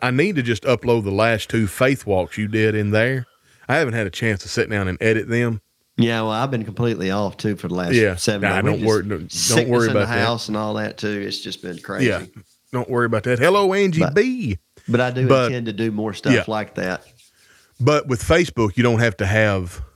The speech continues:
Speaker 1: one minute. You can have, like, a minute and thirty seconds.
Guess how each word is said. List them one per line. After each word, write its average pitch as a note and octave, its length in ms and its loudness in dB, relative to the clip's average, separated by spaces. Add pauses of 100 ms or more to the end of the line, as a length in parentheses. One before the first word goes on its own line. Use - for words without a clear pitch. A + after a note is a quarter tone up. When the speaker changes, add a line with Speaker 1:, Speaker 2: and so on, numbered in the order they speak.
(220)
Speaker 1:
one A2 360 4
minute. G#2 300 2
You A#2 100 2
can A#2 80 4
have, A2 100 4
like, G2 120 -2
a F#2 80 -2
minute G#2 260 2
and E2 140 -10
thirty G#2 240 2
seconds. G2 560 -2